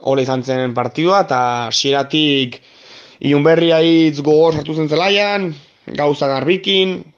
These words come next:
ez zuen deus jarri eskatu nahi, ez zuen deus jokatu nahi, altzen gutxina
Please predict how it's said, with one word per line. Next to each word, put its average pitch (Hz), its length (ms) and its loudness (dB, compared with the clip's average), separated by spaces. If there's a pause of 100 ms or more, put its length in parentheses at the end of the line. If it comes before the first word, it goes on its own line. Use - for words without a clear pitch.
(180)
ez 131 160 -6
zuen 151 200 0
deus 151 160 2
jarri 139 160 -2
eskatu 131 260 -4
nahi, 180 380 0 (100)
ez 123 140 -8 (100)
zuen 139 520 -2 (420)
deus 143 260 2
jokatu 135 320 -2
nahi, 180 380 2
altzen 151 400 0
gutxina 147 640 -2